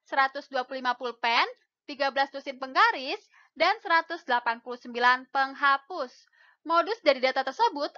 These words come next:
adalah titik, titik, titik. Yuk kita kerjakan sama-sama. Semangat terus ya, co-friends. Jadi untuk mengerjakan soal ini, kita ingat-ingat dulu yuk. Apa itu modus? Tepat sekali.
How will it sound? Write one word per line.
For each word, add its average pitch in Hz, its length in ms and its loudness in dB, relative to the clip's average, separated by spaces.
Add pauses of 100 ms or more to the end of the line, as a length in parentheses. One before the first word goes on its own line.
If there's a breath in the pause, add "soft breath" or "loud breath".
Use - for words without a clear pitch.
adalah 262 560 2
titik, 392 480 -6
titik, 277 560 -8
titik. 370 480 -2 (480 soft breath)
Yuk 381 80 -2
kita 320 240 2
kerjakan 262 560 2
sama-sama. 269 560 2 (240)
Semangat 240 480 0
terus 523 160 0
ya, 403 160 2
co-friends. 254 880 2 (320)
Jadi 370 320 6
untuk 330 240 -8
mengerjakan 254 480 -2
soal 240 320 2
ini, 247 320 -4
kita 277 240 -2
ingat-ingat 247 400 0
dulu 247 160 -10
yuk. 311 240 -2 (320 soft breath)
Apa 359 320 8 (160)
itu 339 80 -16
modus? 247 560 -8 (640)
Tepat 269 480 0
sekali. 262 560 -6